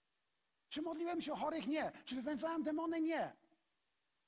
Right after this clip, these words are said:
Nie robiłem nic z tych rzeczy, którą normalnie powinni robić wierzący.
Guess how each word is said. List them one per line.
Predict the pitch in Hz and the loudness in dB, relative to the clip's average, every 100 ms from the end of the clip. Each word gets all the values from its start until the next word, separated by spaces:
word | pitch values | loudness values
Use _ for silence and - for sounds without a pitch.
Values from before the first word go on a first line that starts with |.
| _ _ _ | _ _ _
Nie | 214 311 | -4 -2
robiłem | 302 311 320 285 330 | 0 0 2 2 2
nic | 381 359 | 0 -2
z | - - | -4 -2
tych | 381 285 | -2 -2
rzeczy, | 247 214 - 302 | -2 -2 -2 -6
którą | - - 311 311 | -8 -6 -2 0
normalnie | 320 302 294 311 320 320 | 2 0 2 2 0 0
powinni | 294 302 302 302 | -2 0 0 0
robić | 277 277 | 0 -2
wierzący. | 285 277 214 170 127 | -2 0 -2 -4 -10